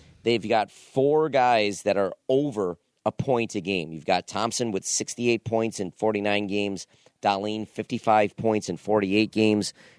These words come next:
Tuch, fifty-four points in forty-nine games, Skinner, fifty points in forty-six games. Skinner, thank God we've,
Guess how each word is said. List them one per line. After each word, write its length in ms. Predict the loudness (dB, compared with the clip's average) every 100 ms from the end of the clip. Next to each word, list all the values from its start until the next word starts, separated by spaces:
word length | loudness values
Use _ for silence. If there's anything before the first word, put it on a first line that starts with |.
| -16
Tuch, 260 | -4 -2 -2
fifty-four 720 | -4 -4 -2 -6 0 2 2
points 360 | 2 0 2 -2
in 80 |
forty-nine 640 | -4 0 0 2 0 0 0
games, 340 | -2 -2 -4
Skinner, 400 | -6 -2 0 0
fifty 380 | -2 -6 -6 -6
points 360 | 0 0 0 -4
in 80 |
forty-six 580 | -2 0 0 -2 -4 -4
games. 340 | -2 -2 -2 -8 -18 -20 -20 -20 -20 _
Skinner, 400 | -10 -2 0 -2
thank 360 | -2 -2 -2 0
God 340 | 0 2 0
we've, 160 | -6